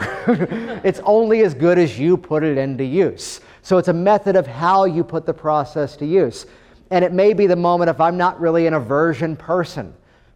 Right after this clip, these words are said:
but the one who comes in and says, "Just make me hate sugar. That's the one thing I need." Sometimes you need to listen to your clients. It's a nice positive message that I think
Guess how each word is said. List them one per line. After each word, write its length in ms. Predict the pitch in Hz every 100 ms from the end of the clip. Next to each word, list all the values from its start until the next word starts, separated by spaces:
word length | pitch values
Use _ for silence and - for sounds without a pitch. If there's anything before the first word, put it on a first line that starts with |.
| -
but 100 | 160
the 80 |
one 180 | 160 175
who 140 | 170 170
comes 360 | 165 170 151
in 100 | 165
and 140 | 160 147
says, 300 | 180 165 135
"Just 180 | 160
make 340 | 156 156 147 -
me 160 | 151
hate 240 | 135 135 131
sugar. 480 | - 156 151 127 104
That's 320 | 156 151 -
the 80 | 147
one 240 | 151 143
thing 180 | 147 139
I 140 | 139
need." 380 | 151 165 110 87 - _ _
Sometimes 720 | _ - 117 113 113 117 120 117
you 80 |
need 180 | 120 117
to 60 | 127
listen 340 | 113 104 127 113
to 60 |
your 120 | 135
clients. 640 | 156 175 202 127 - - - _ _ _ _ 139
It's 100 | 143
a 60 |
nice 240 | 180 185 180
positive 440 | 175 175 156 160
message 360 | 190 180 143 110
that 100 | 143
I 80 |
think 260 | 139 151 135